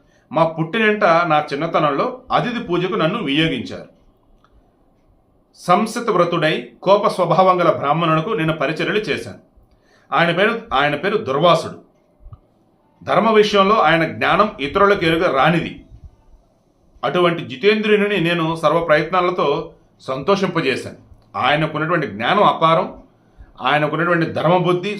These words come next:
సూక్ష్మబుద్ధి ఎవరికీ ఉండదు. So ఆయన కోపం కూడా బాగా ఎక్కువ. అయినా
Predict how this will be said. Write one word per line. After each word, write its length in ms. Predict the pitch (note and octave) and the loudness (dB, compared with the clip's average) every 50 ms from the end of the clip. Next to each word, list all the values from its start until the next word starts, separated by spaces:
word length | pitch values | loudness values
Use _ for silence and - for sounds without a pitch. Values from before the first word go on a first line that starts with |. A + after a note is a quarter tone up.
| - - - | -12 -12 -8
సూక్ష్మబుద్ధి 500 | C#3+ D#3+ D#3+ F#3+ F3 D#3 F3 F3 E3 A#2+ | -6 -6 -4 -4 -4 -4 -4 -4 -4 -6
ఎవరికీ 360 | A2+ A2+ A#2 E3 G3 F#3+ G#3+ | -8 -6 -2 -2 0 4 4
ఉండదు. 320 | F#3+ D3+ - - - - - - _ _ _ _ - _ - - _ - _ _ - | 2 2 2 -4 -8 -10 -16 -20 _ _ _ _ -20 _ -20 -20 _ -20 _ _ -4
So 100 | A3 A3 | 2 4
ఆయన 180 | F#3+ E3+ E3 E3+ | 4 4 4 2
కోపం 340 | F3 - - - D3+ D3+ G3+ | -2 -4 -4 -4 -2 0 2
కూడా 140 | A#3 A3+ F3 | 2 2 4
బాగా 200 | F3 E3 D#3+ D#3+ | 4 2 2 0
ఎక్కువ. 200 | D3+ - B2+ A#2 | -2 -6 -4 -4
అయినా 540 | A#2 C#3 D3+ D#3 D3+ C#3+ C#3+ C#3 C#3 C#3 | -2 -2 0 2 2 2 2 0 -2 -4